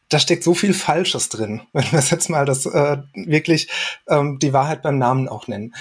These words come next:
Die eine falsche Annahme darin ist, nach den vierzig Stunden bist du fertig. Wenn wir lebenslanges Lernen sagen,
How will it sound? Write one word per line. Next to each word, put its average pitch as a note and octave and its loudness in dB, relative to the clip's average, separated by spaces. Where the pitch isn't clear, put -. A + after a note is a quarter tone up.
Die D3+ 2
eine G3 4
falsche F3+ 0
Annahme C3 2
darin A#2+ 0
ist, F#3 0
nach D#3 0
den F3+ -6
vierzig E3 -2
Stunden D#3+ -2
bist C3+ -2
du - -8
fertig. - -4
Wenn A#2 -2
wir A2+ 2
lebenslanges D#3+ 2
Lernen D#3+ 0
sagen, B2 2